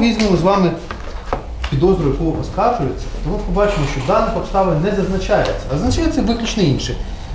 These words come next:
Це на сторінці шістнадцятій підозри, що в подальшому, е, точно не встановлено досудовому розслідуванню час, але не пізніше десятої години,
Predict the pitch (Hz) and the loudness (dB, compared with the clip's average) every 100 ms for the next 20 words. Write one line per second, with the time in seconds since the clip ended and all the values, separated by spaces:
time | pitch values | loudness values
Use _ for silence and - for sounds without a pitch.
0 | - - 277 220 - 208 196 - 208 185 | -6 0 2 2 2 2 2 2 -2 2
1 | 320 349 277 254 - 220 208 196 180 185 | 4 4 2 -2 -2 0 0 0 0 0
2 | - - - - - - 196 233 226 - | 0 -4 -10 -10 -6 2 4 6 6 4
3 | 175 170 170 160 156 208 190 175 165 180 | 4 2 2 0 0 2 2 2 2 2
4 | 190 160 147 160 170 180 165 151 170 151 | 2 2 0 -2 0 2 2 0 -2 0
5 | - 247 247 175 165 156 165 175 - 135 | 2 2 2 2 0 0 0 0 -2 -2
6 | 151 127 117 170 285 262 226 | -2 0 -2 0 2 2 0